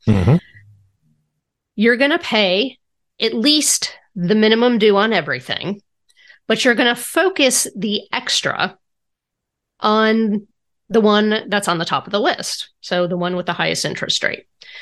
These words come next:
Speaker 2: You put all your extra dollars, all your extra focus on paying off that one that is, you know, that has that, that big interest rate on it. Now, this is best for the people who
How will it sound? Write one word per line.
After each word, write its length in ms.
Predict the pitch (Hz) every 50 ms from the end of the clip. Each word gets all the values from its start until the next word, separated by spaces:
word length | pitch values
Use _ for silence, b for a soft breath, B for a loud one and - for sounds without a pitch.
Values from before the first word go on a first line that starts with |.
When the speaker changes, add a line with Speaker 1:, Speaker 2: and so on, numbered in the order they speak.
| B B B B B B B B B B B B B B _ _ _ _ _ _ _ _ _ _ _ _ _ _ _ _ -
Speaker 2:
You 140 | 208 233 233
put 280 | - - 247 240 240 -
all 180 | - 240 247 294
your 180 | 302 302 302 277
extra 340 | 269 262 - - 302 262
dollars, 420 | 208 202 190 202 208 214 208 202 208
all 220 | - - 214 220 240
your 220 | 247 262 269 -
extra 320 | 208 202 202 - - 214
focus 680 | 208 - 170 151 160 - 160 143 160 - - - - - _ _ _ _ _ _ _ _
on 180 | - 180 196 196
paying 380 | - - 220 226 233 240 220 202
off 200 | 180 185 - -
that 220 | 180 175 - 180
one 240 | 180 170 165 180 185
that 260 | 160 151 156 - -
is, 600 | 175 175 175 165 151 156 165 - - - - - _ _ _ _ _ _ _ _ _ _ _ _ _ _ -
you 100 | 220 220
know, 140 | 170 143 156
that 140 | 180 175
has 240 | - 190 185 185 185
that, 260 | - 185 147 147 156 - _ _ _ _ _
that 260 | - 202 151 - 165 147
big 380 | 226 208 196 190 175 - - -
interest 440 | 185 180 - - 175 143 - - -
rate 180 | 147 - -
on 160 | - 50 - -
it. 120 | - - _ _ B B B B B B B B B -
Now, 320 | 240 233 180 170 165 - _ -
this 380 | 214 185 175 294 381 - - 403
is 160 | 370 262 208
best 380 | 185 220 208 233 - - -
for 140 | - - 247
the 120 | 208 254 254
people 600 | - - 214 196 185 - 185 185 175 180 190 185
who 600 | 190 - - 226 220 220 214 214 214 226 233